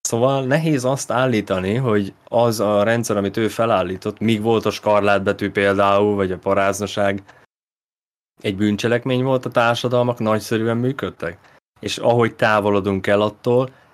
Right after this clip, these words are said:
egyértelmű a társadalomnak a szétesése. Én erre akartam, ide akartam eljutni, ez lett volna az egyik dolog, amit most nem tudom, hogy te egyetértesz vele, bár a múltkor, mintha azt mondtad volna, hogy szerinted jobb lesz a társadalom.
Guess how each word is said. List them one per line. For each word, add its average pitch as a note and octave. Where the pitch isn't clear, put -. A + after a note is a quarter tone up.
egyértelmű A2
a G2+
társadalomnak G2+
a A#2
szétesése. G#2+
Én G2
erre B2
akartam, F#2+
ide A#2+
akartam G#2
eljutni, G#2
ez G#2+
lett G#2
volna G#2+
az G#2+
egyik A#2+
dolog, F#2
amit F#2
most G#2
nem C#3+
tudom, D3
hogy G2+
te A#2
egyetértesz G2+
vele, G2+
bár A2+
a B2
múltkor, D3+
mintha A#2
azt C3
mondtad G#2+
volna, G#2
hogy G#2
szerinted G#2
jobb A#2+
lesz F#2+
a G2
társadalom. E2+